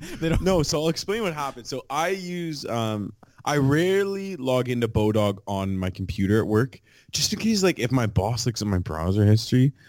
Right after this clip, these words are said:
Speaker 2: the last thing I need is him pulling up all my, all the time I spend on Bodog when I'm supposed to be working.
Speaker 1: <laughs>
Speaker 2: So, so, which is the honest to God truth. So I use it on my phone, but that, that iPhone app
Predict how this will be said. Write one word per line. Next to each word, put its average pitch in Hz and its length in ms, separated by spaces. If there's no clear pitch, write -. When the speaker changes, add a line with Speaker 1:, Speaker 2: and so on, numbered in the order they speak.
Speaker 2:
the 107 120
last 107 460
thing 98 160
I 90 80
need 90 220
is 80 120
him 85 220
pulling 87 300
up 80 180
all 87 200
my, 82 140
all 101 280
the 90 100
time 90 340
I 85 60
spend 85 400
on 78 180
Bodog 82 520
when 80 160
I'm 80 80
supposed - 560
to 73 80
be 78 100
working. 78 400
Speaker 1:
<laughs> - 340
Speaker 2:
So, 117 580
so, 185 320
which 127 220
is 127 140
the 123 140
honest 123 360
to - 60
God 92 200
truth. 82 200
So - 160
I 139 80
use 151 260
it 160 60
on 127 140
my 110 120
phone, 110 420
but 127 220
that, 117 320
that 104 260
iPhone 117 600
app 95 400